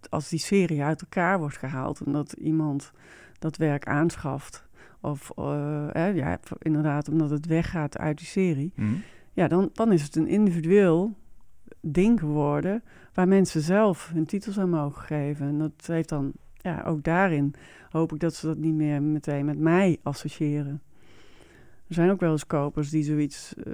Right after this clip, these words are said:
Speaker 1: die, die, eh, een werk bij Ron Mandels, eh, kopen en, ehm, mij verder niet willen ontmoeten, omdat dat alleen maar hun verhaal in de weg staat. En eigenlijk vind ik dat wel een mooi compliment.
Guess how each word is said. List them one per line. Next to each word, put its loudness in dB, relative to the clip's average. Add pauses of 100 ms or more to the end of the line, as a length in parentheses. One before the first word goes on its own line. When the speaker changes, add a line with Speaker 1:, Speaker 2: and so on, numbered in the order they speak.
Speaker 1:
die, -4
die, -2
eh, -4 (100)
een -2
werk -2
bij 0
Ron 0
Mandels, 2
eh, 4
kopen 2 (320)
en, 4
ehm, 2 (320)
mij 6
verder 2 (480)
niet 4
willen 6
ontmoeten, 4 (440)
omdat 6
dat 2
alleen 6
maar 4
hun 6
verhaal 2
in 4
de 4
weg 0
staat. -4
En 0
eigenlijk 2
vind 4
ik 6
dat 0
wel 2
een 4
mooi 4
compliment. 4